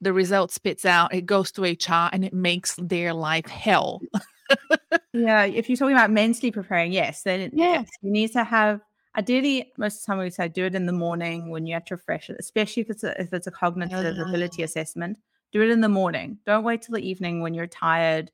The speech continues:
Speaker 2: Do it when you're the most energized. I mean, for some people, that might not be the morning. It might be mid-morning or early afternoon, but don't do it too late in the day or when you,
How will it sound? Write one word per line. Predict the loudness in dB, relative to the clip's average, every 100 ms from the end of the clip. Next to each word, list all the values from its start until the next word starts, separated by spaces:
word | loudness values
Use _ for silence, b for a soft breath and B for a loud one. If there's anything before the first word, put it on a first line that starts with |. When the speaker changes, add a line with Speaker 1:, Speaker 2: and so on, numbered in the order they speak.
| -10
Speaker 2:
Do | -4
it | -2 -2
when | -2 -2
you're | -2
the | -2
most | -2 -4 -6
energized. | -6 -4 -2 0 0 -2 -8 -4
I |
mean, | 0 0 -2 -6
for | -2
some | 0
people, | 2 0
that | 2
might | 2
not | 0 -4
be | -8
the |
morning. | -6 -6 -6 -6
It |
might | -4 -6 -6
be |
mid-morning | -8 -8 -6 -4 -2 -4
or | -6
early | -6 -6
afternoon, | -6 -8 -10 -10 -10
but | -2
don't | -2 0
do |
it | -4
too | -6 -4
late | -2 -4 -6
in | -8
the | -8
day | -6 -6 -6 -6
or | -6
when | -6 -6
you, | -4 -4